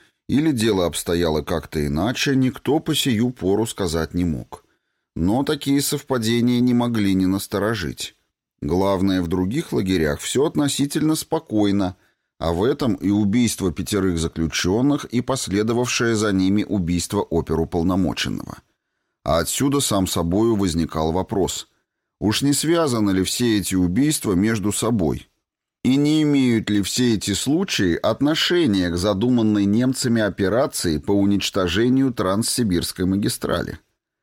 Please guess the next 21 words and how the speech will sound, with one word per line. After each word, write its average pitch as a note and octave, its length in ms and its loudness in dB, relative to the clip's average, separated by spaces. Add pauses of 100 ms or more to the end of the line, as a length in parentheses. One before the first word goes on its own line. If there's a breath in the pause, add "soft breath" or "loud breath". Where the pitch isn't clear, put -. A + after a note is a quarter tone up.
(200)
Притом A#2+ 400 2
случились C#3 540 0
все A2 260 2
они E2+ 240 2
как F#2 220 -2
раз A#2+ 280 0
накануне G#2+ 640 2
предполагаемого G#2+ 1040 0
начала G2 540 0
немецкой F2+ 580 0
операции. F2+ 680 -4 (500)
Совпадение? G2+ 1000 0
Может F2 440 -2
и D3+ 80 -4
так. G#2 360 -4 (460 loud breath)
Но B2+ 220 2
что, D#3+ 260 -2
если C3 320 2
все-таки B2 480 -2
не B2 140 4
совпадение, A#2 880 -2